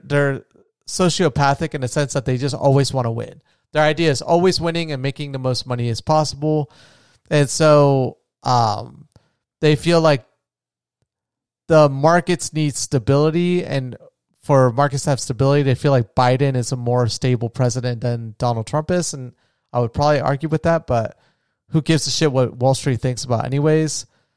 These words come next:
Um, but the president is wholeheartedly correct in saying that there are a lot of special interest groups out there that have pushed a narrative for so long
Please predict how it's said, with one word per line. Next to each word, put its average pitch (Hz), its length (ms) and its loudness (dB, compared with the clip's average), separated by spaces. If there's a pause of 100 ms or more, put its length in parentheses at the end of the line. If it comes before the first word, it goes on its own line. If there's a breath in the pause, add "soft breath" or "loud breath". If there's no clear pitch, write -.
(240)
Um, 117 760 2 (2250)
but 185 400 2 (280)
the 160 100 0
president 190 420 0
is 135 340 -2
wholeheartedly 180 680 2
correct 143 440 0
in 127 140 -4
saying 131 540 -2
that 117 500 0 (500)
there 160 100 4
are 151 160 6
a - 20 4
lot 143 400 0
of 143 140 -4
special 131 340 -4
interest 131 300 -10
groups 139 200 -2
out 131 120 -2
there 139 120 -2
that 123 120 -6
have 117 280 -2
pushed 160 380 0
a 143 100 -4
narrative 127 380 2
for 120 160 -4
so 151 320 0
long 131 600 2